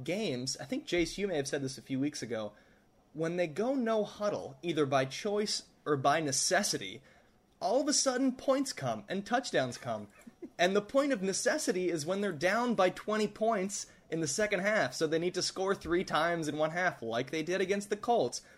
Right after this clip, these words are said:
They had to go quick. They had to go no huddle because they didn't have time,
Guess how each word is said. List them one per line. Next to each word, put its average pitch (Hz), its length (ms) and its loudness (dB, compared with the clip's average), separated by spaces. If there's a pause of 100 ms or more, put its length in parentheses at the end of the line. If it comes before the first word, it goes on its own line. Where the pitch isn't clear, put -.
(200)
They 202 140 4
had 247 240 2
to 285 60 0
go 247 160 6
quick. 240 440 4
They 151 140 2
had 208 180 2
to 240 60 -2
go 233 180 2
no 233 220 4
huddle 233 260 2
because 190 280 -2
they 190 60 0
didn't 220 160 0
have 208 180 0
time, 190 520 0